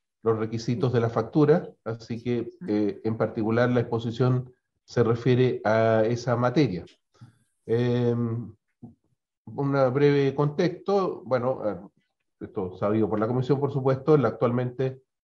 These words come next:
el registro civil es el que está a cargo del registro de vehículos motorizados, en él se ingresan los datos de los vehículos, los propietarios, las patentes,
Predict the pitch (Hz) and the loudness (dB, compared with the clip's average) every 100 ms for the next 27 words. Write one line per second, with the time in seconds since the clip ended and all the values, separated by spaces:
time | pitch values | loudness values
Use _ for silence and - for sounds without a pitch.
0 | _ 110 107 113 123 131 120 117 139 170 | _ -6 -4 -2 -2 -4 -2 2 4 6
1 | 139 131 123 107 - 131 127 131 120 117 | 4 2 -2 -2 0 0 2 0 0 -4
2 | 117 120 - 123 117 113 113 113 107 110 | -8 -10 -4 -2 2 2 2 0 -2 0
3 | 107 117 120 165 160 165 - _ _ _ | 0 -2 2 4 4 2 -4 _ _ _
4 | _ _ _ - 98 104 110 95 113 110 | _ _ _ -8 -4 -4 -4 -2 -2 0
5 | 101 110 104 107 110 139 165 160 143 120 | -2 0 2 2 2 4 2 2 0 -2
6 | 110 110 123 131 151 139 131 131 160 156 | -2 -4 0 2 2 2 0 0 2 0
7 | 156 156 | 2 -2